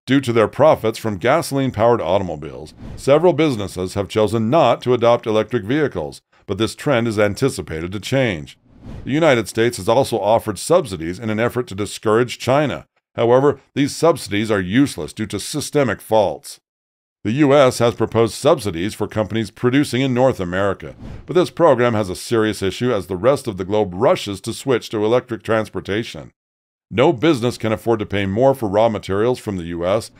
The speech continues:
when they can import them for less money from China. With the largest auto market in the world and a crucial position in the global supply chain, China is currently driving the transition to electric vehicles. China's supremacy in the production of electric automobiles is almost certain as other nations follow suit.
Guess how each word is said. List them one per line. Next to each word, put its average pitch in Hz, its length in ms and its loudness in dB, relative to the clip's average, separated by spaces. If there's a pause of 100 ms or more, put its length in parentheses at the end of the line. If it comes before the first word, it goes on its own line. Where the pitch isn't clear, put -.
(120)
when 117 120 -4
they 175 100 4
can 131 140 0
import 113 380 2
them 113 220 2
for 98 140 -4
less 113 260 2
money 98 240 -2
from 87 200 -12
China. 95 500 -4 (500)
With 101 120 -6
the 110 80 2
largest 147 440 4
auto 131 240 4
market 123 360 2
in 104 80 -2
the 95 80 -4
world 120 340 2
and 101 140 -4
a 90 40 -4
crucial 139 460 -2
position 104 440 -4
in 95 60 -6
the 90 60 -6
global 110 340 0
supply 101 460 -2
chain, 87 460 -6 (300)
China 123 280 2
is 117 220 -4
currently 139 420 0
driving 101 380 2
the 92 100 -6
transition 95 560 -4
to 95 120 -2
electric 101 420 -2
vehicles. 87 600 -4 (480)
China's 117 300 0
supremacy 135 580 -2
in 110 60 0
the 104 80 -4
production 107 420 0
of 92 60 -4
electric 98 380 -4
automobiles 90 640 -2
is 117 160 -4
almost 147 580 2
certain 113 400 0
as 107 240 -2
other 107 220 -2
nations 95 420 -6
follow 90 300 0
suit. 76 440 -10